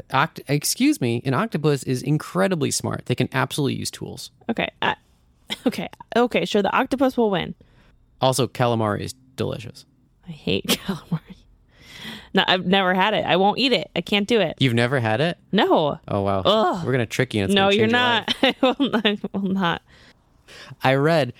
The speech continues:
Speaker 1: that the little calamari rings, like, y-, you know how when you are getting imitation crab, you're usually getting, like, the same, it's always, like, the same, like, whitefish or something?
Speaker 2: Mm-hmm.
Speaker 1: Well, I read that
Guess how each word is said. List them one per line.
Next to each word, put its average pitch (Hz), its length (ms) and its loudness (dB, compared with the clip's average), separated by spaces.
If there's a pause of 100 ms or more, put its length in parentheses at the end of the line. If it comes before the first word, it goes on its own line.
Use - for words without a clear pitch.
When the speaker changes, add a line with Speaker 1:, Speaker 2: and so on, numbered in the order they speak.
(140)
Speaker 1:
that 120 180 2
the 123 100 4
little 131 280 2
calamari 117 600 0
rings, 170 460 -4 (580)
like, 127 180 0
y-, 143 140 2
you 143 160 0
know 156 140 2
how 156 460 0 (260)
when 113 600 0 (760)
you 117 500 0
are 107 140 0
getting 104 380 -2
imitation 110 640 -2
crab, 101 460 -2 (260)
you're 107 100 -2
usually 104 320 0
getting, 98 240 0
like, 92 160 -6
the 98 100 -8
same, 101 560 -4 (160)
it's 113 140 -4
always, 110 260 2
like, 98 160 -4
the 101 80 -6
same, 101 220 -2
like, 98 160 -4
whitefish 101 400 -4
or 107 60 -6
something? 117 420 -8 (120)
Speaker 2:
Mm-hmm. 208 360 -4 (720)
Speaker 1:
Well, 107 260 0 (380)
I 120 100 2
read 113 480 0 (240)
that 101 380 0